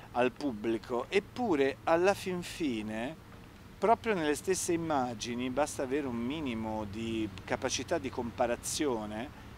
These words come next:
basta guardare delle immagini messe insieme, si scopre assolutamente come tutta questa creazione sia poi cartapesta, non possa reggere. Quindi nell'epoca in cui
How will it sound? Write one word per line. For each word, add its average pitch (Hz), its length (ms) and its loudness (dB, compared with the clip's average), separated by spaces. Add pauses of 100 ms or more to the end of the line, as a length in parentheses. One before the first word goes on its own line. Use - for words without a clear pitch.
(300)
basta 127 280 2
guardare 127 400 0
delle 117 200 2
immagini 113 500 -2
messe 110 360 -4
insieme, 107 840 -4 (280)
si - 200 -4
scopre 202 720 4
assolutamente 151 800 0
come 131 280 0
tutta - 260 -4
questa 131 320 -2
creazione 135 840 0
sia 123 260 0
poi 107 420 0
cartapesta, 107 840 -2 (540)
non 120 300 -2
possa 127 320 0
reggere. 110 540 0 (100)
Quindi 190 440 6
nell'epoca 220 580 4
in 175 240 4
cui 117 380 6